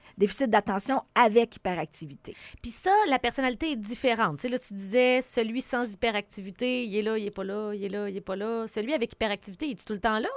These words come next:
Speaker 2: ou ?
Speaker 1: Il y a un feu de Bengale dans la tête.
Speaker 2: <laughs>
Speaker 1: OK ? Donc, ça veut dire que il y a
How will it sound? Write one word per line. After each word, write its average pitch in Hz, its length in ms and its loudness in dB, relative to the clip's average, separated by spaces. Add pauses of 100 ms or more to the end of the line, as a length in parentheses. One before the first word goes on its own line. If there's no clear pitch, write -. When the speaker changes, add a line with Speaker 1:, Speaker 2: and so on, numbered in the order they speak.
(120)
Speaker 2:
ou ? 202 240 -6
Speaker 1:
Il 220 60 6
y 247 40 10
a 254 60 12
un 240 40 10
feu 294 120 2
de 233 80 2
Bengale 220 320 8
dans 202 80 4
la 156 80 2
tête. - 360 -4 (260)
Speaker 2:
<laughs> - 260 -10
Speaker 1:
OK ? 180 180 8 (460)
Donc, 269 160 12
ça 311 100 10
veut 285 140 8
dire 359 260 2
que 294 240 6 (560)
il 175 200 -4
y 240 60 12
a 254 200 8